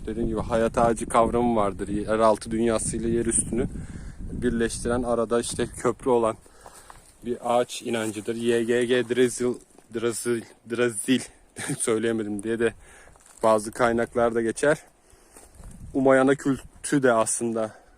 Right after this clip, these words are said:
bununla bağlantılıdır. O da doğanın ana tanrıçasıdır. Doğurganlık açısından.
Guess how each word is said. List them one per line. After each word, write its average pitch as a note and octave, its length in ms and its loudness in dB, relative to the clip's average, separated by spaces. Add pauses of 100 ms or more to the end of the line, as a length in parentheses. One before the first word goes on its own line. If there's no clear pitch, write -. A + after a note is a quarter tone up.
(160)
bununla A#2 420 0
bağlantılıdır. G#2+ 640 -2
O A2 120 -2
da A2 160 0 (520)
doğanın A2+ 400 0
ana A#2 240 -2
tanrıçasıdır. G#2+ 840 -6 (100)
Doğurganlık A2+ 540 -2
açısından. B2 540 -2